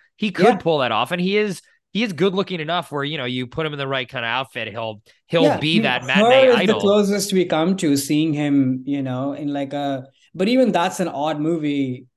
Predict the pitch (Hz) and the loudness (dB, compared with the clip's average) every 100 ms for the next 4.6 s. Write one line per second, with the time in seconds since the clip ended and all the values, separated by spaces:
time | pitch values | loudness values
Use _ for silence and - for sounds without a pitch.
0 | - 135 135 165 139 131 120 117 123 _ | -10 -6 0 2 2 0 -2 -6 -10 _
1 | _ _ _ - 135 - - - 139 143 | _ _ _ -2 -2 -2 -14 -6 0 2
2 | 143 139 131 - - 139 - 160 147 135 | 2 -2 -4 -10 -12 -12 -10 -6 -2 -2
3 | 123 139 175 175 - 165 151 156 147 147 | -4 -4 -2 -2 -2 -2 -2 -2 -2 -2
4 | 151 - 165 156 143 | -4 -4 -2 -2 -2